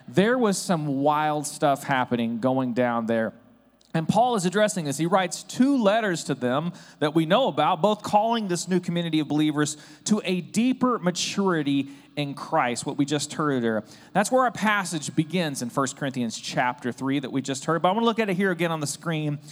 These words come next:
and unpack this together and ask these questions. It says, "Brothers and sisters, I could not address you as, as, as people who live by the Spirit, but as people who are still worldly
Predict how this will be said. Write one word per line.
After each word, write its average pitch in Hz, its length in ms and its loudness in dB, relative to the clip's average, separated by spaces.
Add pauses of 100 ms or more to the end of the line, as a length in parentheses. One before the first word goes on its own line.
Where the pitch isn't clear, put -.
(320)
and 160 140 -6
unpack 151 480 0
this 127 220 -6
together 120 400 0
and 113 80 -6
ask 117 260 -6
these 104 140 -12
questions. 101 500 -4 (380)
It 190 100 2
says, 180 420 0 (300)
"Brothers 247 400 4
and 208 80 0
sisters, 131 600 -4 (840)
I 196 60 0
could 233 100 6
not 247 220 2
address 214 400 0
you 175 160 0
as, - 300 -6 (180)
as, 180 140 -4
as 175 140 -8
people 269 340 0
who 208 100 2
live 196 420 2
by 196 160 2
the 131 100 -2
Spirit, - 440 -2
but 185 60 -2
as 165 180 -6 (200)
people 240 200 -2
who 208 100 2
are 170 80 -2
still 190 380 -2 (160)
worldly 202 760 0